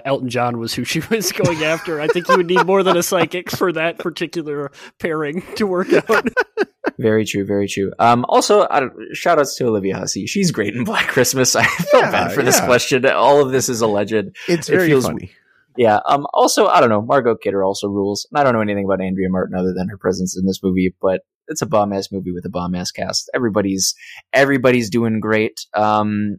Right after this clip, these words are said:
Speaker 2: maybe least of all us, uh, but we're working on it. We're trying our best. Allegedly, Olivia Hussey was keyed in on falling in love with Paul McCartney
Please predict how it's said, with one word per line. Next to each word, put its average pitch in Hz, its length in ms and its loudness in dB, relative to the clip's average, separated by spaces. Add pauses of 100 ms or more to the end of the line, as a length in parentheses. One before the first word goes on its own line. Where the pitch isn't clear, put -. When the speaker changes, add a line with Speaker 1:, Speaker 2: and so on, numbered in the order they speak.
(100)
Speaker 2:
maybe 120 420 2
least 107 280 -2
of 101 80 -6
all 92 220 0
us, - 400 -4 (100)
uh, 92 440 0 (360)
but 98 220 -2
we're 113 100 2
working 120 380 -2
on 90 120 -10
it. 82 200 -18
We're 101 80 -10
trying 127 280 -2
our 110 120 0
best. 90 400 -8
Allegedly, 101 720 -2 (440)
Olivia 131 380 0
Hussey 92 400 -4
was 90 160 -6
keyed 113 240 -4
in 92 180 0
on 90 140 -4
falling 101 320 -2
in 95 100 -2
love 92 200 -2
with 90 220 -4 (600)
Paul 120 300 2
McCartney 104 800 -2